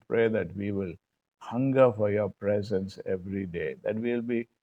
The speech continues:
sensitive, anticipate your presence, be willing to listen to your voice, be willing to see your hand at work, Lord, so that we can know that this is where our distinctiveness as your children come in,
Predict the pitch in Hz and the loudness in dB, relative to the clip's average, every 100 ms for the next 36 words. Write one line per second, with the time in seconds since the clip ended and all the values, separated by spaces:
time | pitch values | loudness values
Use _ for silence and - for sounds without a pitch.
0 | _ - - 127 139 127 131 104 101 92 | _ -18 -2 2 2 2 2 4 2 2
1 | 80 127 143 156 143 139 117 127 113 101 | 0 -2 -2 -2 -2 -2 0 4 4 4
2 | 101 95 92 95 82 78 80 - - 123 | -2 -2 -4 -2 -2 -4 -10 -12 -4 2
3 | 135 123 139 143 135 120 110 123 143 - | 2 4 4 4 2 2 4 6 4 4
4 | 139 135 123 123 113 113 104 104 110 127 | -2 0 0 2 4 4 2 2 4 6
5 | 101 95 - _ _ _ _ - 120 117 | 2 -4 -16 _ _ _ _ 0 2 4
6 | 123 139 131 131 110 - 160 165 151 131 | 4 4 2 0 -2 0 2 6 8 6
7 | 101 107 143 170 160 131 107 110 101 92 | 4 -2 -4 -2 4 4 4 2 2 2
8 | 92 90 - - _ _ _ _ _ - | 0 0 0 -4 _ _ _ _ _ -6
9 | 107 131 131 143 143 135 139 135 117 117 | 0 2 2 2 2 2 4 6 6 4
10 | 123 131 139 117 123 127 123 117 117 127 | 6 4 4 2 6 8 6 4 0 -2
11 | - 147 139 - 123 117 117 110 107 98 | -2 0 2 4 4 6 4 6 4 4
12 | 107 104 - 123 120 117 113 107 107 101 | 2 2 2 2 2 4 2 2 0 0
13 | 85 | -2